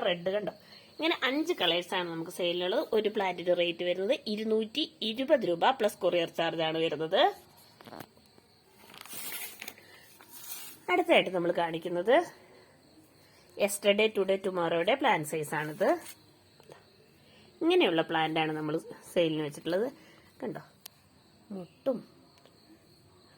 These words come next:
ഒക്കെ വന്നിട്ടുണ്ട്, കണ്ടില്ലേ, നല്ല പ്ലാന്റ് ആണ്,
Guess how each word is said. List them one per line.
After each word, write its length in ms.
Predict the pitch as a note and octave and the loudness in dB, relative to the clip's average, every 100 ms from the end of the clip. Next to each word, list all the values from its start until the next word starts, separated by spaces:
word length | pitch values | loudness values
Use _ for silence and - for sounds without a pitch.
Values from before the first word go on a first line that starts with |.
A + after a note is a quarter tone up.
| C#4 | -14
ഒക്കെ 180 | - B3 | -4 -2
വന്നിട്ടുണ്ട്, 480 | D3+ D#3 E3 D#3+ F3 C4+ - - - _ _ _ - - - - - - - - - - - - _ - | -2 -6 -12 -10 -8 -8 -10 -20 -20 _ _ _ -20 -20 -20 -20 -20 -20 -20 -20 -20 -20 -20 -20 _ -16
കണ്ടില്ലേ, 340 | A3 F3 D#3+ - _ _ _ _ _ - - - D#4 | -12 -12 -12 -18 _ _ _ _ _ -20 -20 -18 -8
നല്ല 200 | C#4+ A#3+ | -6 -4
പ്ലാന്റ് 280 | D#3 C#3+ - | -6 -8 -10
ആണ്, 120 | - | -16